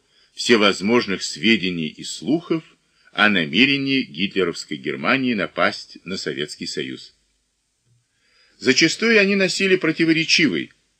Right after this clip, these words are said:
и даже провокационный характер. Соответствующие ведомства фашистов способствовали всяческой дезинформации. Маршал Советского Союза Жуков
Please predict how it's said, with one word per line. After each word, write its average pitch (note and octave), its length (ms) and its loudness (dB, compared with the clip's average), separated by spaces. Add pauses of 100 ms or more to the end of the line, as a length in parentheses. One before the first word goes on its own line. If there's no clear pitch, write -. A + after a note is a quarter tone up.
(140)
и F2+ 80 -10
даже G#2+ 320 2
провокационный B2 800 0
характер. - 540 -8 (1200)
Соответствующие E3+ 840 4
ведомства A2 540 2
фашистов C3 680 -6 (480)
способствовали F#3 800 2
всяческой E3+ 800 2
дезинформации. A#2 960 -6 (1600)
Маршал D3+ 500 4
Советского C3 600 2
Союза G#2+ 500 0
Жуков B2+ 440 -2